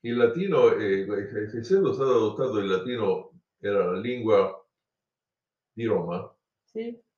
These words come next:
Speaker 1: E Roma è diventata una potenza mondiale.
Speaker 2: Il latino era la lingua di Roma. Di Roma. La
Speaker 1: Roma,
Speaker 2: popolazione Roma.
Speaker 1: certo.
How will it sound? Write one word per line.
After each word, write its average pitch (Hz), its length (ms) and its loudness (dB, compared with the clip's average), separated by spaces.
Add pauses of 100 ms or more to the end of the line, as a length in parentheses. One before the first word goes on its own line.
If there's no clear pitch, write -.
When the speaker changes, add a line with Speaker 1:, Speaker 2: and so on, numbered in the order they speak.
(300)
Speaker 1:
E 101 100 -2
Roma 123 300 2
è 95 140 0
diventata 90 420 -4
una 85 140 -2
potenza - 680 -6 (140)
mondiale. 87 440 -2
Speaker 2:
Il 269 60 0
latino 254 540 2
era 240 220 0
la 226 160 0
lingua 233 380 -2
di 233 120 -6
Roma. 180 500 -8 (140)
Di 214 220 -8
Roma. 185 560 0 (460)
La 190 140 -2
Speaker 1:
Roma, 220 240 4
Speaker 2:
popolazione 240 760 0
Roma. 202 360 0
Speaker 1:
certo. - 440 -6